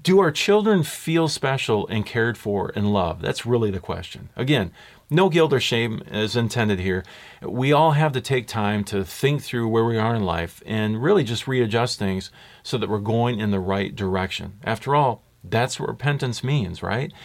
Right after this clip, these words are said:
We change our minds and then we choose to go in a different direction. All right. So number two is what?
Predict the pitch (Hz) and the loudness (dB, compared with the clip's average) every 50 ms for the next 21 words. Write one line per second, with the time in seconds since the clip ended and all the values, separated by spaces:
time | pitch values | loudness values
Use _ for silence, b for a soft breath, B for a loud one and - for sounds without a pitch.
0 | B B B B B B 101 98 95 - - - 135 135 160 165 147 160 160 156 | B B B B B B -4 -2 -2 -2 -2 0 0 2 2 2 2 2 2 4
1 | 151 131 120 113 110 107 104 101 104 101 - - b b b b b b b - | 4 2 2 2 2 2 2 0 -2 -4 -6 -12 b b b b b b b -2
2 | 107 104 101 110 107 104 107 113 110 107 - - - 135 131 127 131 127 117 - | 0 2 2 2 2 2 0 -2 -2 -2 -2 -2 -2 0 -2 -2 -2 -2 -4 -4
3 | - 120 98 92 98 107 104 101 98 92 90 87 80 - b b b b b b | -4 -6 -6 -2 0 2 4 4 4 2 0 -2 -6 -10 b b b b b b
4 | 95 92 82 73 98 95 - 90 82 82 85 87 85 85 85 - - 82 82 - | -2 -2 -2 -2 -2 -4 -4 -6 -6 -4 -4 -4 -4 -6 -8 -10 -12 -14 -14 -16
5 | _ _ _ _ _ _ - - 95 95 90 82 71 - _ _ _ _ _ - | _ _ _ _ _ _ -6 -2 -2 -2 -2 -4 -6 -10 _ _ _ _ _ -10
6 | - - 110 107 110 113 117 107 - 131 127 117 113 98 101 104 101 - - - | -4 -2 0 2 2 2 0 -2 -2 0 0 0 0 0 0 0 0 0 -2 -6